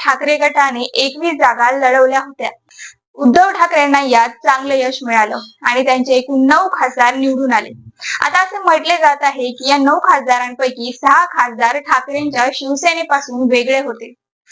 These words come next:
खरं तर गेल्या काही दिवसांपासून पडद्यामागे या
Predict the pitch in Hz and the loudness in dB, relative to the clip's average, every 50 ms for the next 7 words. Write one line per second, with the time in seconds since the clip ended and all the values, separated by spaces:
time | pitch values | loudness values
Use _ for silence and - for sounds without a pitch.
0 | - - - _ _ _ - 311 339 359 392 381 381 359 349 330 277 302 302 311 | -20 -20 -20 _ _ _ -2 0 2 2 2 2 2 2 0 2 2 0 2 2
1 | 320 311 311 285 294 294 294 277 285 285 269 311 294 285 277 277 285 269 - 254 | 2 2 2 0 0 -4 -4 -4 -2 -2 2 2 2 2 2 0 0 0 0 -4
2 | 240 247 254 254 254 240 233 240 277 285 294 294 285 247 233 226 220 220 226 233 | -4 -4 -2 0 2 0 2 4 2 2 2 2 -2 -4 -4 -4 -6 -4 -2 -2
3 | 247 | -2